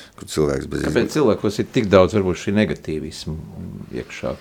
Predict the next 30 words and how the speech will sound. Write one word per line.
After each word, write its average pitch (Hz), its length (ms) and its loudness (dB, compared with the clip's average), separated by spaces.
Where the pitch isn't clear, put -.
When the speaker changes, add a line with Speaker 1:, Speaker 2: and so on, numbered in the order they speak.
Speaker 1:
Nu, 196 120 6
Speaker 2:
par 202 80 4
to, 185 80 10
Speaker 1:
tāpēc, 120 240 8
Speaker 2:
kas 110 140 8
Speaker 1:
ka 117 80 6
Speaker 2:
nonāk 98 280 8
varas 101 280 4
virsotnēs? 85 640 -6
Speaker 1:
Tāpēc, 202 400 4
kad 185 140 4
mēs 185 280 4
joprojām 170 640 4
dzīvojam 127 640 2
tanī, 120 340 2
kā 82 180 0
saka, 90 400 0
es 104 220 4
uzskatu, - 480 -6
atkal 78 200 -4
mans 82 340 -4
tas, - 220 -10
jā, 85 180 -6
mēs 120 260 2
dzīvojam 110 580 2
jebkurā 101 460 0
gadienā 92 560 0
ar - 300 -2
tiem, 107 480 4
ar, 92 180 -6